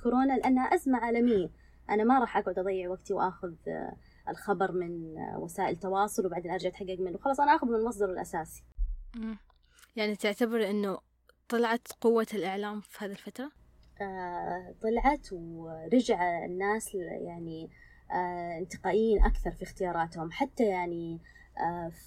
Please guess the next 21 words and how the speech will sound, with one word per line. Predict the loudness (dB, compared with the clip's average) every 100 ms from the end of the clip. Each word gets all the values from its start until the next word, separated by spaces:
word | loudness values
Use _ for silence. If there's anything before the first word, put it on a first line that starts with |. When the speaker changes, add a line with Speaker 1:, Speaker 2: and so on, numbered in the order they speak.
| -2
Speaker 1:
في | 0 0 -2 -6
الإعلام | -4 0 0 2 2 2 -2
المؤسسي | -4 -6 -6 -4 -2 -2 0
صاروا | 2 2 2
انتقائيين. | -2 -4 -2 -2 -2
لا، | 2 4
أنا | 2
أخذ | 0 -4
من | -4
هذه | -4 -6
القناة | -6 -2 2 0 -2 -16 -20 _ -4
ال-، | -2 0
اللي | 0 0 4
ما | 4
تتحيز، | 2 -4 -2 2 2 0 -8 -14
القناة | -8 -2 2
المحايدة، | 4 2 -2 -6 -6 -4 -6
القناة | -2 0 2
اللي | 2
تجيب | 2 2
الأخبار | 2 0 0 0 0